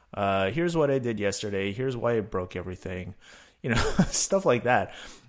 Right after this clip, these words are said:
And it has been kind of like a daily log of the small steps that I'm making. And that's, in fact, I, I wrote up kinda, like, how that's been going, um, on, on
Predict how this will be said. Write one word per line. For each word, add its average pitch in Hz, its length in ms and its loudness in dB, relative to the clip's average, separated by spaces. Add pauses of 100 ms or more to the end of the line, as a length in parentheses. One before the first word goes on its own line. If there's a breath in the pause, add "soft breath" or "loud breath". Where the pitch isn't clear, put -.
And 151 100 2
it 156 40 2
has 226 240 2
been 180 260 2
kind 151 260 -2
of 139 80 -2
like 120 300 0
a 117 140 0
daily 135 640 -2
log 104 880 2 (800 soft breath)
of 104 560 0
the 104 300 -2
small 117 600 0
steps - 760 -4
that 104 180 -4
I'm 95 100 -4
making. 92 320 -10
And 127 140 -2
that's, 143 320 0
in 123 260 -4
fact, 113 260 -2
I, 104 120 0
I 107 180 0
wrote 107 540 0
up 110 320 -2 (280)
kinda, 104 280 -4
like, 92 160 -6
how 107 140 -4
that's 101 200 -4
been 101 240 -6
going, 98 720 -2
um, 92 720 -10 (120)
on, 92 480 -8
on 92 460 -12